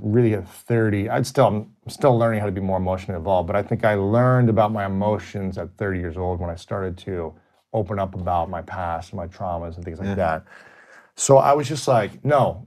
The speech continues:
Speaker 1: you're wrong. I'm right." I was just, like, in a fighting mode whenever I felt triggered. And for some miracle,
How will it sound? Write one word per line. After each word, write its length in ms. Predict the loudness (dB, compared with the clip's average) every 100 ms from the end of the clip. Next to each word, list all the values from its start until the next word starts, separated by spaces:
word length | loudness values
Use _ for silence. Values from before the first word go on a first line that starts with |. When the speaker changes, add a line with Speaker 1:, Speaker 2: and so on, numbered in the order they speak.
| 0
Speaker 1:
you're 120 | 2
wrong. 400 | 4 4 2 -4
I'm 200 | -2 2 4
right." 320 | 4 2 -2
I 40 | -4
was 80 |
just, 140 | -2 -2
like, 100 | 0
in 80 | 0
a 60 |
fighting 480 | -2 -4 -4 -4 -4
mode 300 | -6 -6 -8 -12 -14
whenever 340 | -10 -6 -4
I 60 | -4
felt 280 | -4 -6 -8
triggered. 480 | -10 -10 -10 -14 -18 _ _ _ _ _ _ _ _ _ _ _ -2
And 520 | 2 4 6 6 4 0 -18 _ _ _ _ _
for 260 | _ -10 -8
some 1120 | -6 -6 -4 -4 4 8 8 6 0 -4 -8 _ _ -4
miracle, 800 | 2 4 4 2 -2 -4 -8